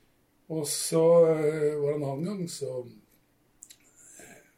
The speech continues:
denne rull-, rullstolen var jo relativt små hjul. Og elektrisk veide jo to hundre og femti kilo eller noe sånt, dette her, eh, greiene. Så jeg måtte s-, plassere den på, på steder hvor, på poster som lå langs vei,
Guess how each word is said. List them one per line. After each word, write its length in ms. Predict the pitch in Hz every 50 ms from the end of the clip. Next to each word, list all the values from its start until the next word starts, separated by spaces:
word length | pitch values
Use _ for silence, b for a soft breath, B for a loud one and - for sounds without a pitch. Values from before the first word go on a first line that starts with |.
| b b b b b _ _ _ -
denne 240 | - - 113 120
rull-, 320 | 123 127 117 107 107 113 117 113
rullstolen 400 | 107 101 - - 151 139 - -
var 200 | - 120 120 123
jo 140 | 123 131 120 110 107 - - - - - - - - - - - - - - - - -
relativt 320 | - - - - 165 -
små 320 | - - 143 143 151 165 160
hjul. 340 | 147 156 180 214 208 175 - - - _ _ _ _ _ _ _ _ _ _ _ _ _
Og 260 | - - - - -
elektrisk 480 | - - 107 110 113 - 165 139 - -
veide 240 | - 104 107 123 135
jo 60 | 131
to 100 | 131 123
hundre 180 | 120 110 - -
og 60 | -
femti 300 | - 90 - - - -
kilo 240 | 131 131 127 143 156
eller 80 | 165 165
noe 160 | 151 156 170
sånt, 140 | 170 175 170
dette 160 | 165 - 156
her, 140 | 151 147 147
eh, 340 | 151 147 139 139 143 143 147
greiene. 420 | 147 147 143 139 143 151 196 214 - _ _ _ _ _ _ _ _ _ _
Så 160 | - - 135
jeg 80 | 135
måtte 240 | 131 123 123 170 170 - - _ _ _ _ _
s-, 380 | - - - - - - - - _ _ _ _
plassere 520 | - - - - - - 101 101 107 123
den 80 | 151 160
på, 160 | - 165 160 156 156 151 147 143
på 120 | 143 - -
steder 500 | - - - - 120 113 101 101 113 131
hvor, 320 | 147 143 143 139 139 139 -
på 120 | - - - -
poster 440 | - 156 - - - - - 165
som 220 | - - 170 160 147
lå 140 | 135 120 127 147 160 151
langs 380 | 131 127 156 170 170 - - 156
vei, 180 | 143 165 220